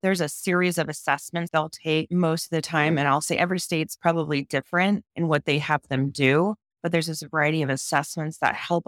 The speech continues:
us understand their sexual risk, sexual arousal. And then we want to get them in treatment right away. So they have a provider that specializes. And I will say these are specialized providers. So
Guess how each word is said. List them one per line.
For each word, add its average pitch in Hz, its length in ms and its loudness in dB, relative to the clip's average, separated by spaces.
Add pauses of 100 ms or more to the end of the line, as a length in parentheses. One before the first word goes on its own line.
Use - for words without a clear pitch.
(100)
us 139 260 0
understand 156 680 -2
their 143 100 0
sexual 147 500 -4
risk, 190 340 -2
sexual 135 420 -2
arousal. 170 600 2 (300)
And 170 180 2
then 170 140 0
we 165 100 0
want 156 320 2
to 170 100 -8
get 143 180 -4
them 160 120 -4
in 151 120 -2
treatment 135 500 -4
right 139 340 2
away. 151 600 0
So - 200 -6
they 160 140 -2
have 160 200 -2
a 156 60 -2
provider 151 580 -2
that - 200 -2
specializes. 139 1000 -2 (360)
And 190 100 0
I 196 40 6
will 214 160 2
say 208 140 0
these 208 200 0
are 190 80 2
specialized 160 1000 -2
providers. 143 560 -2
So 143 280 0